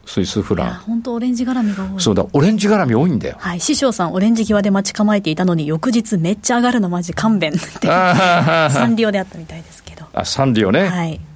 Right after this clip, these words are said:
Speaker 1: サンリオはちょっとじゃあ見て、次のコーナー。まだ、まだ時間あんの？これ。
Speaker 2: はい、ありますよ。
Speaker 1: うん。じゃあサンリオ。
Speaker 2: 三分ありますよ。
Speaker 1: サンリ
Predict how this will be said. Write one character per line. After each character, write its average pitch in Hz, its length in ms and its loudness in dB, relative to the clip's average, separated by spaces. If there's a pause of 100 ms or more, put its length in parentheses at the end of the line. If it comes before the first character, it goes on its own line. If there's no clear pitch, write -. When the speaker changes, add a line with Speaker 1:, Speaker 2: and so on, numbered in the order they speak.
(240)
Speaker 1:
サ - 240 -2
ン 151 80 2
リ 175 80 4
オ 160 40 4
は 120 60 2
ち 131 100 -2
ょ - 20 0
っ - 20 -8
と 110 100 0
じ 101 80 2
ゃ 107 40 4
あ - 20 -
見 180 100 2
て、 127 120 0
次 123 220 2
の 117 160 2
コ - 260 -2
ー - 20 4
ナ 92 160 2
ー。 - 60 -8
ま 165 100 0
だ、 156 80 0
ま 190 120 2
だ 147 100 0
時 107 100 -4
間 123 160 0
あ - 20 4
ん 104 80 0
の？ 78 80 -6
こ - 60 -4
れ。 320 80 0
Speaker 2:
は - 60 -6
い、 - 20 -6
あ - 40 -6
り 190 60 -2
ま 175 140 -2
す 98 80 -6
よ。 165 100 -10
Speaker 1:
う 175 60 -6
ん。 - 20 -4
じ 165 60 -2
ゃ 95 40 -2
あ - 20 -4
サ - 180 -2
ン 123 80 2
リ 120 80 0
オ。 120 60 2
Speaker 2:
三 87 100 0
分 67 80 -8
あ 69 60 -10
り 67 80 -12
ま - 160 -10
す - 100 -16
よ。 - 200 -8
Speaker 1:
サ 107 280 -2
ン 107 320 0
リ 98 160 -2